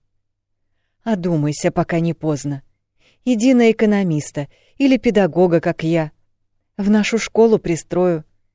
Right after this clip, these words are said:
Тебе же английский нравился? Отлично. Будешь деткам его преподавать. Ну как?" Конечно, она тогда не послушала мать. У неё возникла идея написать роман,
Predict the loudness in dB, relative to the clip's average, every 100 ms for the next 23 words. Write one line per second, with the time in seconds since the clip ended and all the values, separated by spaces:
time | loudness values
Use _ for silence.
0 | _ _ _ -2 2 2 2 2 2 0
1 | 0 -2 0 0 -2 -4 -6 -10 -12 _
2 | _ _ _ _ _ -6 -2 -2 -2 -2
3 | -8 -10 -12 _ _ _ _ -2 0 2
4 | 2 0 0 0 0 -4 0 0 0 0
5 | 0 0 2 0 -4 -12 _ _ _ _
6 | _ _ _ -2 -2 -2 -4 -6 -16 _
7 | _ _ _ _ _ _ _ _ _ _
8 | _ -2 0 0 -2 -4 -4 -4 -2 -2
9 | -2 -2 0 -2 -2 -6 -6 -10 -8 -8
10 | -8 -10 -12 -20 _ _ _ _ _ _
11 | _ _ _ _ -2 0 2 2 2 0
12 | -2 -2 0 0 0 0 0 0 -2 -6
13 | -6 -6 -6 -4 -4 -6